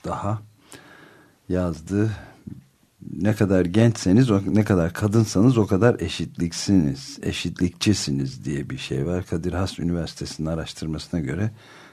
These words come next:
kadınlar kocalarına, kocalarının onlara güvendiğinden daha az güveniyormuş. Kadınların ve erkeklerin hemfikir olduğu ender hususlardan biri Türkiye'de kadınların eşit haklara sahip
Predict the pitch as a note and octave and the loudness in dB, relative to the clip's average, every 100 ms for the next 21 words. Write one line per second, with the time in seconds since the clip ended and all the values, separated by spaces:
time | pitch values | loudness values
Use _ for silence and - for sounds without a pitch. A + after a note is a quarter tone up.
0 | _ F#2+ E2 F#2 F#2+ F#2 - E2+ D#2 C2 | _ -4 -2 0 0 -2 -4 -4 -4 -4
1 | C#2 F2+ G#2 F2 E2 E2 E2 G#2 F2+ E2 | -2 -2 0 -2 0 0 2 2 2 2
2 | E2 F2+ E2 D2+ D2 C#2 D2+ F2+ A#2 F#2 | 2 2 0 -2 -4 -2 0 2 4 4
3 | E2 F2 C2+ G#1+ A#1 A#1+ G1+ - - - | 2 2 -2 -4 -8 -8 -8 -12 -12 -14
4 | - - - _ _ - - - - _ | -16 -16 -18 _ _ -20 -20 -20 -20 _
5 | E2+ E2 F2 F2 G2 F#2+ D2+ D#2 - F2+ | -4 0 0 2 4 4 2 -2 -4 -6
6 | - F2 F2+ D#2+ F2 E2+ F2+ G2+ F2 D#2 | -2 0 0 0 -2 -4 -4 0 0 -2
7 | D2+ D#2 F2 D#2 D2 _ _ F2+ F2+ G#2 | -6 -4 -4 -4 -10 _ _ -2 4 6
8 | G2+ F#2 - - - - - F#2 D#2 E2 | 4 0 -8 -14 -10 -10 -6 -6 -4 -2
9 | F#2 G2+ C3 C3+ - - F2 - D2+ E2 | 2 2 2 -2 -10 -6 -6 -4 -6 -6
10 | - D#2+ E2 D2+ F2 G#2 - - - - | -6 -4 -2 -2 0 -2 -2 -6 -6 -8
11 | C#2+ - E2+ G#2 - D2+ F2 A2 | -8 -8 -6 -6 -4 -6 -4 -6